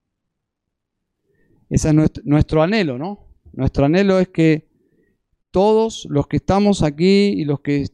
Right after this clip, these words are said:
estarán escuchando, no lo sé, o los que escucharán, puedan creer en Jesucristo. Y ese día decir, "Presente".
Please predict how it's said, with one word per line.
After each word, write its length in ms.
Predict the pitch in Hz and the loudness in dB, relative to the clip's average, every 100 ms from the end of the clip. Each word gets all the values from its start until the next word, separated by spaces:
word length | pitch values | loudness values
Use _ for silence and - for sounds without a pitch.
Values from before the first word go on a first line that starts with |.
| _ _ _ _ | _ _ _ _
estarán 300 | - 139 165 | -2 2 2
escuchando, 540 | 160 151 - 190 190 | 2 0 0 0 2
no 120 | 170 160 | 2 2
lo 100 | 147 | 2
sé, 240 | 180 190 | 2 2
o 80 | 170 | 2
los 140 | 151 | 0
que 100 | - | -2
escucharán, 640 | 151 - 165 160 196 185 160 | -4 -4 -2 0 0 -2 2
puedan 480 | 185 214 196 170 - _ _ _ _ _ _ _ | 4 4 2 -2 -8 _ _ _ _ _ _ _
creer 300 | 160 202 247 | 0 2 4
en 100 | 143 | 2
Jesucristo. 580 | 127 - 117 98 - - - - - _ _ _ _ _ _ _ _ _ _ _ _ _ _ _ | -2 -4 -4 -6 -8 -14 -20 -20 -20 _ _ _ _ _ _ _ _ _ _ _ _ _ _ _
Y 140 | 117 151 | -2 0
ese 200 | - 160 | 2 2
día 200 | 160 147 | 4 2
decir, 340 | 123 151 143 | 0 -2 -2
"Presente". 680 | 131 127 - 95 - - | -4 -2 -2 -4 -8 -18